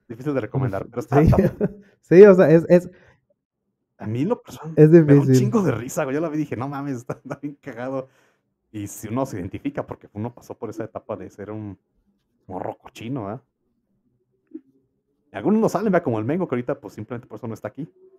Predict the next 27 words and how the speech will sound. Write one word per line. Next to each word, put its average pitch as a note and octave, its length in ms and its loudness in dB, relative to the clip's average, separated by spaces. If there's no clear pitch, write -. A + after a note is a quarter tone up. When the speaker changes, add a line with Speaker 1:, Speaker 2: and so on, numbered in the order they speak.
Speaker 1:
Tuvo A2+ 160 -10
sus A#2 200 -12
inquietudes. A2+ 500 -6
Speaker 2:
Un A#2 60 -4
adolescente. A2 840 -4
Speaker 1:
<laughs> A2+ 60 -10
Speaker 2:
Sí. - 400 -6
Eres B2 260 -4
un C3+ 120 0
adolescente A#2 520 2
marrano, G2+ 560 -4
por F#2+ 140 -6
ejemplo. G2 560 -12
Ya. C3 200 -14
Speaker 1:
Eh, F#2+ 160 -18
entonces, B2+ 380 -8
eh, C3 320 -2
está F#3 580 -8
chingoncísima B2 680 -6
para G2+ 200 -6
mi G#2 80 -6
gusto, A2 260 -8
pero, - 180 -10
pues, - 160 -20
ya G2 120 -10
saben A#2+ 260 -4
también G2+ 400 -10